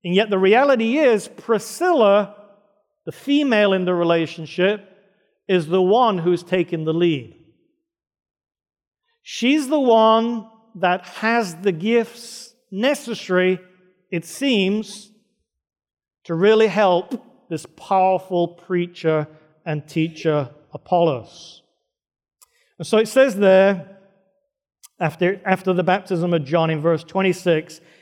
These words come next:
he began to speak boldly in the synagogue. This would be powerful, convincing message to the Jews.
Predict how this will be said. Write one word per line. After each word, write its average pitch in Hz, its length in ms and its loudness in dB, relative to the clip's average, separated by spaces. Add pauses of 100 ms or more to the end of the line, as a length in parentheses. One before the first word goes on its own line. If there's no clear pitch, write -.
(100)
he 190 80 2
began 208 360 2
to 220 120 -8
speak 226 520 -4
boldly 247 680 4
in 202 140 0
the 185 80 0
synagogue. 208 760 2 (2500)
This 160 160 -10
would 165 100 -4
be 160 100 -2
powerful, 208 1120 0
convincing 190 1080 -4 (240)
message 170 760 -4 (300)
to 170 120 -4
the 151 120 -4
Jews. 139 760 -4